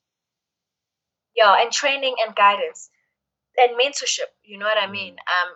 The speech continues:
Speaker 1: into making sure that it doesn't become a, a survival of the fittest kind of thing, you know,
Speaker 2: Right.
Speaker 1: where people are just trying to make it. Mm.
Speaker 2: It reminds me of a lot of those, uh, C S R projects you see where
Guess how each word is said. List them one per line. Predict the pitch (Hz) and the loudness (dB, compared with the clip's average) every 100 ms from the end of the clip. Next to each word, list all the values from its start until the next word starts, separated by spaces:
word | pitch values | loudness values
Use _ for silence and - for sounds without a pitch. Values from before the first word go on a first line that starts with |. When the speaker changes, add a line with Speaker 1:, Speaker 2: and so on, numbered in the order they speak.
| - | -14
Speaker 1:
into | 202 202 - 220 196 156 | -10 -4 -4 -6 -18 -14
making | 208 - 240 | -12 -12 -6
sure | 214 - 208 | -4 -2 -6
that | 190 180 | -6 -6
it | - | -6
doesn't | - 196 214 | -6 -8 -10
become | 202 - 208 190 | -16 -8 -6 -4
a, | 180 170 170 - _ _ _ _ _ _ _ - | -2 -4 -6 -12 _ _ _ _ _ _ _ -8
a | |
survival | - 208 190 196 202 196 | 0 4 6 6 4 0
of | 180 | -2
the | |
fittest | - 202 - 175 - | -10 -18 -16 -16 -16
kind | - 185 170 | -12 -10 -10
of | 160 | -12
thing, | 175 156 143 - _ | -10 -8 -10 -18 _
you | 175 | -6
know, | 165 | -2
Speaker 2:
Right. | 165 | 0
Speaker 1:
where | 170 | 0
people | 165 208 202 | -2 -4 0
are | 175 | 0
just | - - | 2 0
trying | 202 | 2
to | 175 | 0
make | 156 165 - | 0 -2 -4
it. | - _ _ _ _ _ _ 175 | -20 _ _ _ _ _ _ _
Mm. | 160 151 151 _ _ _ _ _ _ _ _ _ _ _ _ _ - | -16 -14 -14 _ _ _ _ _ _ _ _ _ _ _ _ _ -12
Speaker 2:
It | 113 113 | -10 -4
reminds | 110 107 110 110 113 | -2 0 0 -2 -2
me | 110 | -2
of | 104 | -2
a | |
lot | 107 107 110 | -2 0 -2
of | 104 | -2
those, | 104 101 95 - | -2 -2 -2 -4
uh, | 107 98 | -2 -2
C | 98 - 110 104 | -2 -4 -2 -2
S | 104 - | -2 -8
R | 107 | -8
projects | 104 113 107 104 101 95 - | -8 -4 -4 -4 -8 -10 -12
you | 98 | -8
see | 98 110 101 | -6 -4 -2
where | 95 92 85 | -2 -2 -6